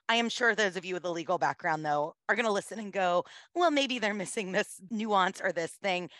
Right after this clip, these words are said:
We're just gonna admit it up front. We probably are missing some little legal nuances here and there, and that is just the reality. I am not smart enough to go to law school. <laughs>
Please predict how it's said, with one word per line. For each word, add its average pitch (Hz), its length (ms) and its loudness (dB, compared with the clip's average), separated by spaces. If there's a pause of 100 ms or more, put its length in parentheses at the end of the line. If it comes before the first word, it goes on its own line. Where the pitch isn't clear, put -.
(120)
We're 240 120 2
just 240 140 0
gonna 202 140 2
admit 170 160 0
it 160 80 0
up 156 180 -2
front. 156 300 -4
We 165 80 -6
probably 185 520 -2
are 165 140 0
missing 165 420 -8
some 160 480 0 (540)
little 254 400 4
legal 220 340 0
nuances 170 580 -4
here 156 180 -4
and 147 160 -4
there, 131 280 -4
and 170 140 -4
that 151 140 2
is 160 180 -4
just - 340 -2
the 202 100 -6
reality. 139 640 -4 (100)
I 151 160 0 (120)
am 156 100 -4
not 156 200 0
smart 147 180 -6
enough 139 200 -8
to 165 100 -20
go 156 60 -14
to 135 80 -8
law 143 160 -14
school. - 340 -14
<laughs> - 80 -2